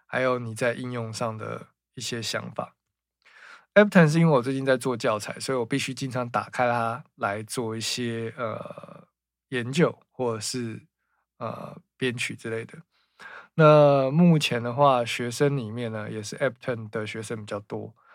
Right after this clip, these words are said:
那再来就 Studio One。那 Logic 学生开始变少，有可能是因为我开始写 Logic 的资讯的量减少的关系呢，导致于 Logic 学生呢，就没有那么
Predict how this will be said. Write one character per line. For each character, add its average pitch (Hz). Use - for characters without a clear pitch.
那 120
再 117
来 107
就 110
Studio 110
One。 113
那 127
Logic 143
学 120
生 120
开 127
始 113
变 120
少， -
有 131
可 156
能 110
是 127
因 139
为 139
我 110
开 123
始 123
写 -
Logic 123
的 117
资 -
讯 120
的 113
量 131
减 120
少 117
的 113
关 123
系 120
呢， 113
导 107
致 117
于 110
Logic 113
学 113
生 117
呢， 117
就 -
没 117
有 107
那 110
么 110